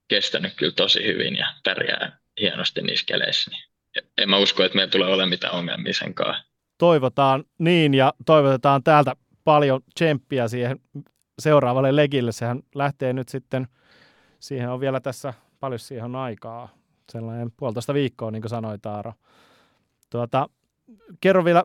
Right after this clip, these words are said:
Speaker 2: tähän lopuksi, mikäs on teidän tavoite sitten tällä seuraavalla etapilla?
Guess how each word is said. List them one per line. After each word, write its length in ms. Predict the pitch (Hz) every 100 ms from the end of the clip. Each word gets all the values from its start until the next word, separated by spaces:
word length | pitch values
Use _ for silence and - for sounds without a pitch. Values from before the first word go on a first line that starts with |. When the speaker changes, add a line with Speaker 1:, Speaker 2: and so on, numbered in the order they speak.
| -
Speaker 2:
tähän 240 | 170 165
lopuksi, 520 | 190 180 156 - 147 - _ _ _ -
mikäs 380 | 165 165 139 147
on 140 | 131
teidän 220 | 143 139
tavoite 400 | 156 139 117 107
sitten 320 | - 110 110
tällä 160 | 113 110
seuraavalla 540 | - 113 104 95 95 - _
etapilla? 460 | 120 104 - -